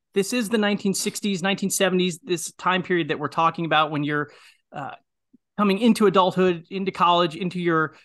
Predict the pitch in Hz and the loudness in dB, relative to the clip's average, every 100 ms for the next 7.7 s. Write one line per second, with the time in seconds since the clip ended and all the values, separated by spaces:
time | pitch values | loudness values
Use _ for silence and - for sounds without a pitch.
0 | _ _ _ 165 180 180 190 - 151 185 | _ _ _ 2 2 2 0 -4 -2 2
1 | 175 143 - _ _ _ _ _ 220 208 | 2 2 -4 _ _ _ _ _ -20 -8
2 | 285 - 320 339 349 - 269 269 247 233 | -6 -2 0 0 0 0 0 2 4 4
3 | 233 240 233 277 247 214 180 - 165 151 | 2 0 0 2 2 2 -2 -8 -16 -2
4 | 185 185 175 180 170 160 143 - - 165 | 2 2 2 0 0 0 -4 -12 -6 0
5 | 208 233 175 165 160 139 165 151 165 - | 2 2 -4 -6 -8 -6 -4 -4 -6 -10
6 | 165 147 165 180 185 185 170 185 - 165 | -4 2 2 2 2 2 2 0 -2 -6
7 | 160 160 170 147 123 143 | -6 -8 -4 -4 -2 0